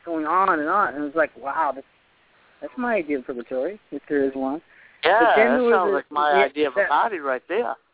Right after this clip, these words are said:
Speaker 1: That's what I'm trying to say. There's an issue. Uh,
Speaker 2: <laughs>
Speaker 1: but anyway, the, the other part was a house, and this, this young guy was there, and he was waiting, and it was during the day, and he was,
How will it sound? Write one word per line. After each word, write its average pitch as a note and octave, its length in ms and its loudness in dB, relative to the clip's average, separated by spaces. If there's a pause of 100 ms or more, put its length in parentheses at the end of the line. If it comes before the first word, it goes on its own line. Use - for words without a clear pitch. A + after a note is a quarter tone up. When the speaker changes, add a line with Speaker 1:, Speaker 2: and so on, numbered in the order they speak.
(440)
Speaker 1:
That's G3+ 260 0
what A3 100 -2
I'm G3 160 -4
trying F3 260 -2
to - 60 -20
say. G3+ 120 0
There's F#3+ 220 -2
an D3 100 -4
issue. C#3+ 520 -6 (120)
Uh, D3+ 260 0 (120)
Speaker 2:
<laughs> A#3+ 80 0 (300)
Speaker 1:
but F#3+ 140 0
anyway, G#3+ 360 2 (140)
the, G3+ 340 -2 (540)
the F#3+ 80 -2
other A#3 320 -4
part G#3+ 340 -4
was E3+ 160 -10
a E3 80 -2
house, G3+ 640 0
and E3 120 -6
this, D#3 100 -6 (240)
this D#3+ 200 -6
young F3+ 220 -4
guy G3 300 2
was E3 220 -6
there, D3 400 -2 (360)
and E3+ 160 -8
he F#3+ 140 -10
was F3 160 -6
waiting, F3 480 -4
and D3 80 -4
it C#3+ 40 -6
was E3 120 -6 (100)
during F3+ 200 -2
the G3+ 140 -6
day, C#3 460 -2 (320)
and F3+ 100 -14
he F#3+ 100 -4
was, F3 120 -6